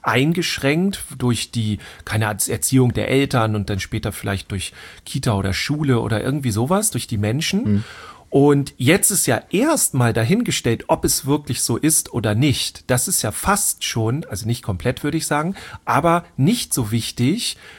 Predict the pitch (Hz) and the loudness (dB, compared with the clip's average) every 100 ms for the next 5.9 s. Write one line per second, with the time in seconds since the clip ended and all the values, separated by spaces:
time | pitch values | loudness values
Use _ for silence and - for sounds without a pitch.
0 | - - 107 113 165 185 196 196 - - | -20 -8 -4 0 2 4 2 0 -10 -20
1 | - _ - 117 160 - - 240 240 156 | -20 _ -8 -2 0 0 0 4 6 6
2 | - - - 113 131 - - - _ _ | 4 -6 -4 2 2 2 -4 -12 _ _
3 | - 135 113 - 131 127 113 120 - - | -6 -2 -2 -2 2 4 4 2 2 0
4 | 117 113 113 107 101 110 101 95 95 95 | 2 2 2 2 2 0 2 0 -2 -4
5 | 92 101 95 - 95 90 90 90 90 | -2 -2 -2 -4 -4 -4 -4 -6 -8